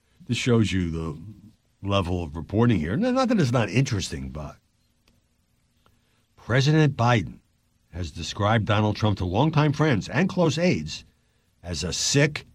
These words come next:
F who delights in others' misfortunes, according to three people who have heard the president use the profane description. Look,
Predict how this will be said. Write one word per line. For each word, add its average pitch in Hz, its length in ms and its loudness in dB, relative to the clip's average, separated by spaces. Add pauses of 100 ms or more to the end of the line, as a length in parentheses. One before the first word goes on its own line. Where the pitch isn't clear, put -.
(180)
F - 400 -4 (1300)
who 143 120 8
delights 143 480 6
in 120 100 6
others' 113 300 2
misfortunes, 123 880 0 (1000)
according 98 260 -4
to - 140 -6
three 196 560 6
people 151 540 2
who 92 140 -2
have 92 100 -4
heard 151 360 2
the 147 80 0
president 110 520 0
use 104 340 0
the 98 80 -2
profane 98 500 -2
description. - 500 -8 (2000)
Look, - 300 -2